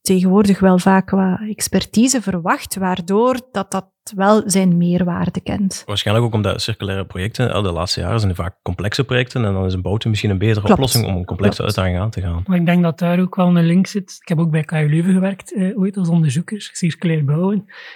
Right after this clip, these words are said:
Speaker 3: En toen hebben wij ook een whitepaper geschreven over circulair aanbesteden. Er zijn ook heel veel andere literatuur beschikbaar daarover. Ik denk, tot een paar jaar terug werden die geïntegreerde contracten naar voren geschoven als, als de oplossing.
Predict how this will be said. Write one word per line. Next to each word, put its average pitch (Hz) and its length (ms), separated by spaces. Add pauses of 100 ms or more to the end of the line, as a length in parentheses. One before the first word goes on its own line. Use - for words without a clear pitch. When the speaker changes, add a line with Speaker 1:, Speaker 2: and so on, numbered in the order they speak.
Speaker 3:
En 180 100
toen 185 120
hebben 175 100
wij 165 80
ook 170 120
een 196 100
whitepaper 175 440
geschreven 175 380
over 156 220
circulair 170 640
aanbesteden. 190 760
Er 165 80
zijn 156 180
ook - 260
heel 165 280
veel 160 200
andere 165 680
literatuur 170 680
beschikbaar 185 580
daarover. 196 400 (580)
Ik 190 160
denk, 175 240 (220)
tot 190 140
een 156 80
paar 175 180
jaar 190 160
terug 190 240
werden 170 260
die 160 140
geïntegreerde 165 640
contracten 165 560
naar 151 160
voren 170 260
geschoven 196 520
als, 156 320
als 147 220
de 165 160
oplossing. 214 640